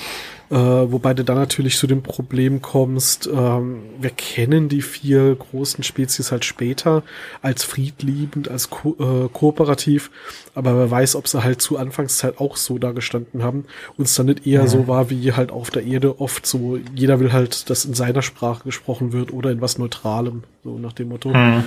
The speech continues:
Speaker 1: Also so, ja, wir können jetzt die Sprache von allen anderen... Ähm, dann kann jeder in seiner eigenen sprechen, aber wenn sie jetzt alle nur Asgard gelernt hätten, dann wären wahrscheinlich alle beleidigt gewesen, dass die Asgard-Sprache jetzt der Standard wird oder so.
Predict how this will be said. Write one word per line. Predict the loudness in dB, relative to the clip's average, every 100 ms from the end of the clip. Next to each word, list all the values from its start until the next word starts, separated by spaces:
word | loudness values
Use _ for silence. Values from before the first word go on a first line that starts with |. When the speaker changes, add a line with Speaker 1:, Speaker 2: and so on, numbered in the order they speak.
| -4 -18 -12 -6
Speaker 1:
Also | -4
so, | -4 -6 -8
ja, | -6 -4 -4 -6 -14 -8
wir | -4 2
können | 2 4
jetzt | 2 0
die |
Sprache | -6 -2 -2 -2
von | -4
allen | -4 -4 -4
anderen... | -4 -2 0 0 -2 -2 -4
Ähm, | -2 0 2 0 -4 -10 -14 _ _ _ _ -18 -16 -20 -10
dann | -4 0
kann | 4
jeder | 4 4
in |
seiner | 2 0
eigenen | 0 2 0
sprechen, | -2 -2 -2 0 -2 -2
aber | -4 -2 -2 0
wenn | 2
sie | 2
jetzt | 0
alle | 2 4 4 4
nur | 2 0
Asgard | -4 0 0 0
gelernt | 2 2 0 -2
hätten, | -4 -2
dann | -2 -2
wären | -4
wahrscheinlich | -6 -8 -6
alle | -6
beleidigt | -4 -4 -6 -6 -6
gewesen, | -4 -4
dass | -6
die | -8 -8
Asgard-Sprache | -8 -6 -8 -8 -8 -6 -6
jetzt | -8 -8
der | -10
Standard | -8 -8 -6 -8
wird | -12 -18
oder | -18 -18
so. | -12